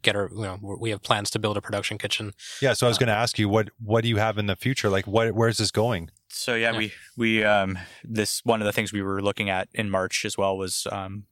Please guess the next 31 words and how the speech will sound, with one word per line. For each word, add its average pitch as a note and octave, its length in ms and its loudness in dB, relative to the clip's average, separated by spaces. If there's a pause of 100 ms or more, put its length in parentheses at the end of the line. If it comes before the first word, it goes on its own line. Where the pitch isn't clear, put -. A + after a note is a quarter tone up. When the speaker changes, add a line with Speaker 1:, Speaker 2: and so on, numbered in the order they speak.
(140)
Speaker 3:
an G#2+ 80 -4
industrial F#2+ 460 -6 (520)
kitchen, G2 480 -4
building G2+ 280 -4
one F#2 200 -6
up, F#2+ 160 -4 (280)
um, F#2+ 300 -6
for G2 220 -2
the F#2 120 -6
future, G2+ 440 -4
for A2 240 -2
these, G2 180 -4
Speaker 2:
Mm. G2+ 140 -6
Speaker 3:
uh, - 40 -4
like, G2 160 -4
increase G#2+ 320 -8
of G2 80 -8
events. F#2+ 460 -2 (520)
And G2+ 120 -2
luckily, G2+ 440 -2
we G#2 120 -2
didn't G2 240 -6
really G2 160 -6
sign, G2+ 460 -4 (120)
we G#2+ 60 -4
didn't G2 160 -6
sign G2+ 160 -4
a F#2 60 -10
lease G2 280 -6
on G2+ 140 -6
any, G2+ 240 -14